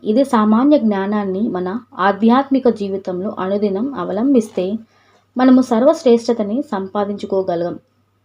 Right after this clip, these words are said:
డేవిడ్ లివింగ్స్టన్ ఆశయం ఇది. "నా గమ్యాన్ని చేరేదాకా, అనుకున్న దాన్ని సాధించేదాకా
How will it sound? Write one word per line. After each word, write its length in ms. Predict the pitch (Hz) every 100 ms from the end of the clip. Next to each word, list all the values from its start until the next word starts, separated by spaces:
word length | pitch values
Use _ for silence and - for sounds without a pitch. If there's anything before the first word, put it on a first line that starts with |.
| _ _ _ _ -
డేవిడ్ 420 | 214 269 330 370 262
లివింగ్స్టన్ 520 | 220 247 247 220 233
ఆశయం 500 | 196 214 226 214 269 214
ఇది. 240 | 185 403 _ _ _ _ _ _ -
"నా 80 | 285
గమ్యాన్ని 520 | 294 285 311 392 415 403
చేరేదాకా, 680 | 277 240 247 233 214 214 247 311 -
అనుకున్న 420 | 214 269 339 339
దాన్ని 300 | 285 254 240
సాధించేదాకా 1000 | 233 208 208 277 269 277 214 190 190 196